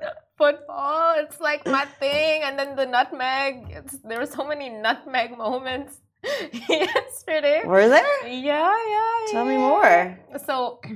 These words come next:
Speaker 1: <clears throat> basically, the nutmeg move is when you pass the ball right in between your opponent's legs.
Speaker 2: Yeah.
Speaker 1: Right? So it's like a football term, football move.
Speaker 2: Right.
Speaker 1: So those who are really into football would know a lot of megging went on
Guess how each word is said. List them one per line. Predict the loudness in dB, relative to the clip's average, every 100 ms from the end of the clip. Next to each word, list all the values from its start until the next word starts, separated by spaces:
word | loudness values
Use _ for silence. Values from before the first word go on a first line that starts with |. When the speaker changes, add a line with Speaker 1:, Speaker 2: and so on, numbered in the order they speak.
| -14 -18
Speaker 1:
<clears throat> | _ _ _ _ -8 -6
basically, | -6 -6 -10 -10 -8
the | -6
nutmeg | -6 -6 -6 -6 -6 -6 -8
move | -8 -6 -6 -8 -14 -18 -20 -10
is | -10 -8
when | -6 -6
you | -6
pass | -10 0 2 2 -2
the |
ball | -2 2 4 2 -2 -12 -4 -2
right | 0 -4 -8
in | -8
between | -10 -12 -10 -8
your | -8 -8
opponent's | -6 -6 -8 -10 -14 -18 _
legs. | -2 0 0 -6 -16 -18 -14
Speaker 2:
Yeah. | 0 0 0 -10 -6
Speaker 1:
Right? | -4 -2 -6 _ -12
So | -10
it's | -6
like | -6
a | -6 -4
football | -4 -2 0 2
term, | 0 -6 -6 -6
football | -10 -6 -4 -4
move. | -8 -12 -14 _ _ 0
Speaker 2:
Right. | 4 4
Speaker 1:
So | 2
those | -4 -6
who | -6
are | -4
really | -4 -4
into | -8 -10
football | -10 -6 -4 -4
would | -6 -6
know | -4 -2 -2
a | -2 0
lot | 0 0
of | -6 -10
megging | -10 -4 -4 -4 -8 -10
went | -8 -8 -6
on | -6 -6 -10